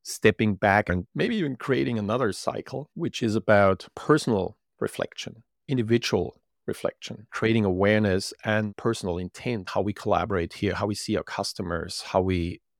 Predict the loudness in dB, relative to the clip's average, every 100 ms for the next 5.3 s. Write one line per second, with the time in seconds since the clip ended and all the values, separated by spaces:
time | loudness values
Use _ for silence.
0 | -4 -2 0 2 2 0 -2 -2 -4 -2
1 | -2 -2 -10 _ _ _ _ _ -2 4
2 | 4 4 2 4 4 2 0 2 4 4
3 | 4 2 4 2 2 2 2 0 -6 -8
4 | -12 _ _ -20 0 4 6 4 2 -2
5 | -2 -4 -18